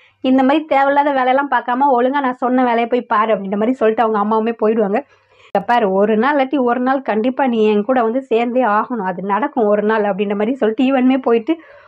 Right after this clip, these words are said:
கோவத்துல அந்த டாய்லெட்லாம் கிளீன் பண்ணி விட்டுட்டு இருப்பாங்க. இவங்க அம்மாவுமே அவங்களோட வேலையை பார்த்துக்கிட்டே அங்கிளை எட்டி பார்த்துட்டே சிரிச்சிட்டு இருப்பாங்க. இவங்க அம்மாவுக்குமே அங்கிளை பிடிக்கும், ஆனா காமிச்சிக்க மாட்டாங்க அங்கிள் கிட்ட. அவங்களுமே தூரத்துல இருந்து பார்த்து அங்கிளை ரசிச்சிட்டு இருப்பாங்க.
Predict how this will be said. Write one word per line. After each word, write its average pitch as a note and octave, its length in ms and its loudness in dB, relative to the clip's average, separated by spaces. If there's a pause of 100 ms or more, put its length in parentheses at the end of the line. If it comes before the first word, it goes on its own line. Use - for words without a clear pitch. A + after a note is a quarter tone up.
(140)
கோவத்துல E4 380 0
அந்த C4+ 120 -2
டாய்லெட்லாம் C4+ 560 -2
கிளீன் D4+ 220 -2
பண்ணி B3 160 -4
விட்டுட்டு A3 260 -4
இருப்பாங்க. G#3 300 -4
இவங்க C#4 260 -2
அம்மாவுமே B3+ 380 2
அவங்களோட A3 420 0
வேலையை A#3+ 300 -2
பார்த்துக்கிட்டே G#3 420 -6
அங்கிளை A3 360 -2
எட்டி G3 180 -4
பார்த்துட்டே G#3+ 420 -4
சிரிச்சிட்டு A#3 440 -6
இருப்பாங்க. G3+ 280 -6 (500)
இவங்க G#3+ 220 0
அம்மாவுக்குமே C#4+ 460 0
அங்கிளை D4 280 -2
பிடிக்கும், C#4+ 440 -4
ஆனா D4 180 -2
காமிச்சிக்க D4+ 440 -2
மாட்டாங்க G#3+ 320 -2
அங்கிள் G#3 320 -4
கிட்ட. F#3 160 -6 (500)
அவங்களுமே D#4+ 440 0
தூரத்துல F4 400 -2
இருந்து C#4 180 -2
பார்த்து B3 320 -2
அங்கிளை A#3+ 300 -2
ரசிச்சிட்டு A3+ 500 -4
இருப்பாங்க. F#3+ 320 -2